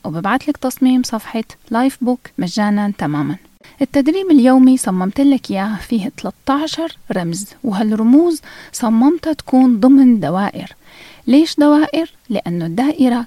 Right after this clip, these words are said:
كتير مهمة لكل تاء. أنا حياتي كأنثى إلها طبيعة حلقية سيكليكال، مو بس بدورة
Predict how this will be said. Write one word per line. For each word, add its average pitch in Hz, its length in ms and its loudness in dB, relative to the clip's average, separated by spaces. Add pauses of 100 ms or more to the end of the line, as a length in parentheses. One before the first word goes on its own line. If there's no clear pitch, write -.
(120)
كتير 359 420 -4
مهمة 240 580 4 (100)
لكل 269 720 0
تاء. 196 180 -6 (800)
أنا 349 220 2
حياتي 214 480 -2
كأنثى 202 800 0
إلها 254 200 0
طبيعة 220 560 -4
حلقية 214 760 -4 (120)
سيكليكال، - 640 -8 (280)
مو 302 120 4
بس 226 220 0
بدورة 196 420 -2